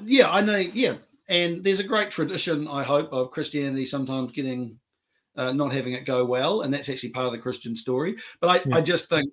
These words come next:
Speaker 1: that's part of being the dominant religion, is that you have to deal with people doing parodies of you. Um, and I, I,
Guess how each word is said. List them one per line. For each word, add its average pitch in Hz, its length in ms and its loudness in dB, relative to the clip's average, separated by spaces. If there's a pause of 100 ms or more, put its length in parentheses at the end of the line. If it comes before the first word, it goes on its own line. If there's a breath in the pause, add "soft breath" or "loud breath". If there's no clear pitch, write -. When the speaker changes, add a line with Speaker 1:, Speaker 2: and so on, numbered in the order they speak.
Speaker 1:
that's 147 180 -2
part 143 360 0
of 135 160 -4
being 139 300 0
the 120 80 -4
dominant 139 720 -2 (400)
religion, 127 680 0 (380 soft breath)
is 135 160 -2
that 131 160 -2
you 131 160 2
have 160 280 2
to 151 100 -2
deal 143 500 2
with 127 180 -2
people 131 280 -2
doing 120 320 -4
parodies 127 840 -2 (380)
of 123 260 0
you. 104 340 -6 (200)
Um, 113 400 -4 (340 loud breath)
and 147 180 4
I, 147 120 2 (100)
I, 143 100 -4